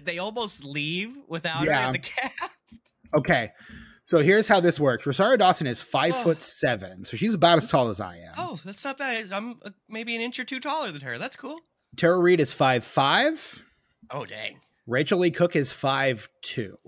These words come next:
Speaker 1: Holy shit.
Speaker 2: So everyone in
Speaker 1: That's
Speaker 2: this
Speaker 1: a
Speaker 2: movie
Speaker 1: tiny
Speaker 2: is
Speaker 1: bit.
Speaker 2: short. Yeah.
Speaker 1: Golly.
Speaker 2: Everybody in this
Speaker 1: Small as
Speaker 2: movie is
Speaker 1: hell.
Speaker 2: short as hell.
Speaker 1: No wonder those Les Pauls look huge on her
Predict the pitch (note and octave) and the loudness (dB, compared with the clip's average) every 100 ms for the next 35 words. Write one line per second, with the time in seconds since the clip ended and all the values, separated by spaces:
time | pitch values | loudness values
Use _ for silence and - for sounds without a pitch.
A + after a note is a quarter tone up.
0 | G#2+ _ _ _ _ - - D4+ A#2 G2 | -20 _ _ _ _ -16 -10 -10 -8 -6
1 | - - C4 D3+ - - - - C#3 D#3 | -6 -6 -8 -10 -10 -12 -12 -2 0 2
2 | G#3 G3 F3 D#3 D#3 D3+ D#3+ C3 B2 D4 | 2 2 2 0 0 2 2 2 -2 -4
3 | B3+ - - - - C3+ A#2+ G2 G#2 - | -4 -6 -12 -12 -6 -4 -2 -4 -12 -14
4 | - - - A#2+ A#2 A#2 A2 G2+ A#2 - | -16 -16 -12 -4 -2 -2 -4 -8 -16 -18
5 | _ _ G#3 D3 C3+ E3+ G3+ A2+ G#2 _ | _ _ -14 -12 -10 -10 -12 -14 -18 _
6 | - C#3 D3+ E3 D#3+ D3+ D3+ D3 B2 A#2 | -8 -4 2 4 4 0 0 0 0 -4
7 | - - - - B2+ C#3 C#3 D3+ D3 B2 | -8 -12 -12 -6 -2 0 0 0 0 -4
8 | B2+ A#2+ G#2 G#2+ G2 - - - _ _ | -4 -4 -6 -8 -8 -14 -20 -20 _ _
9 | _ _ _ C#3+ G#3+ C4 B3+ F#3 C#3+ C3+ | _ _ _ -10 -8 -8 -8 -8 -6 -8
10 | - B2+ C3+ D3+ - C#3 B2+ - B2 _ | -10 -8 -8 -8 -10 -8 -8 -10 -16 _
11 | - _ G3+ G#3 D#3+ B2 A2+ F#2+ F#2 G2 | -20 _ -4 -4 -4 -6 -8 -8 -12 -14
12 | E2+ D2 _ | -16 -16 _